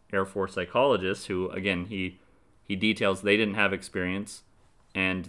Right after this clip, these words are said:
they get, they got eighty million dollars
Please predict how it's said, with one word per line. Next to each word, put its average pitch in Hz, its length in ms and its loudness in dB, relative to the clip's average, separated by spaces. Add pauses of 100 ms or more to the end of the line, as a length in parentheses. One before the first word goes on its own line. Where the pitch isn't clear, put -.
they 92 260 2
get, 95 380 0 (800)
they 92 140 -2
got 92 320 0 (640)
eighty 95 220 0
million 98 280 -2
dollars - 480 0